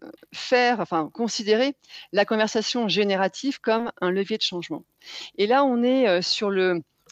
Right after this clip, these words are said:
euh, fil rouge, finalement, du parcours managérial et même sur l'A D N du projet,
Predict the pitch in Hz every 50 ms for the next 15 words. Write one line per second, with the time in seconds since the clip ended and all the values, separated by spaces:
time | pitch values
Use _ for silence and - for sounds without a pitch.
0 | - - - 226 - - - - - - - - - 254 240 208 269 277 254 -
1 | 190 156 147 _ _ - - - 196 190 214 214 170 160 - - 254 262 - 269
2 | 240 202 202 196 185 165 170 185 180 190 220 233 262 285 269 240 - - 185 202
3 | 214 226 247 233 - - - 233 202 190 202 202 185 190 208 214 233 233 202 165
4 | 180 160 _ - 214 202 190 220 220 214